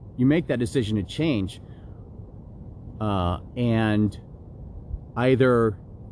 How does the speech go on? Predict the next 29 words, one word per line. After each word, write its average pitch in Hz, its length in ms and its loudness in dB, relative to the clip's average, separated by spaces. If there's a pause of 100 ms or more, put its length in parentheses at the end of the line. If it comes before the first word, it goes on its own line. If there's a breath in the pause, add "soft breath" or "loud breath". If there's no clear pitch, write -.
(580)
either 131 300 8
one, 170 580 6 (1040)
you 151 140 8
haven't 143 260 6
made 131 160 6
a 117 60 4
strong 143 360 4
enough 123 200 2
decision 113 420 2
and 113 160 4
you 127 80 6
just 123 260 2
fold, 135 280 6
or 110 80 6
two, 226 340 4
you 123 180 6
make 180 440 4
the 151 100 4
ten 175 320 0
X 147 240 2
decision, 113 580 0 (720 loud breath)
right? 101 220 2
'Cause 127 140 2
the 135 80 6
pain 247 260 4
body 151 240 6
will 123 120 4
usually 131 420 4
wait 107 580 2